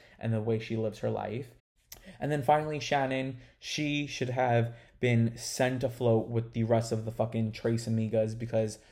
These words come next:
nobody, nobody likes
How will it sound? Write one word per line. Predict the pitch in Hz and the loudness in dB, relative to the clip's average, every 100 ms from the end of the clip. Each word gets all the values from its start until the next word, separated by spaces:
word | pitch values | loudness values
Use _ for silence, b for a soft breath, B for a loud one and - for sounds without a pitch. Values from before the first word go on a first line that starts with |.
| b b _ _ _ | b b _ _ _
nobody, | 127 127 135 143 143 123 113 107 104 110 117 b b _ | -2 0 2 6 6 6 2 2 -6 -10 -12 b b _
nobody | 123 123 127 135 143 135 117 110 | -2 0 0 0 2 4 2 0
likes | 104 104 110 - | -2 -4 -4 -12